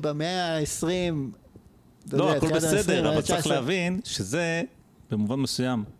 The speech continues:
Speaker 2: זה שאתה חי בבלגיה בכיף, באמת בכיף, ואין שום איום, אף מלחמה לא הולכת לקרות, כן? אז קודם כל,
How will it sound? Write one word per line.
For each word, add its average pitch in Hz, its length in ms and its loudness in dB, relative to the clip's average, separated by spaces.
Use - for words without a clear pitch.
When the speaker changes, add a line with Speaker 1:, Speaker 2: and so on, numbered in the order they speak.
Speaker 2:
זה 175 160 -2
שאתה 170 280 -4
חי 165 180 -2
בבלגיה 139 400 -2
בכיף, 107 400 -4
באמת 220 220 -2
בכיף, 214 360 -4
ואין 226 320 0
שום 240 260 0
איום, 208 280 0
אף 185 220 -4
מלחמה 185 340 0
לא 165 60 2
הולכת 156 280 0
לקרות, 98 460 -6
כן? 120 200 -2
אז - 60 -20
קודם 147 320 -4
כל, 98 540 -4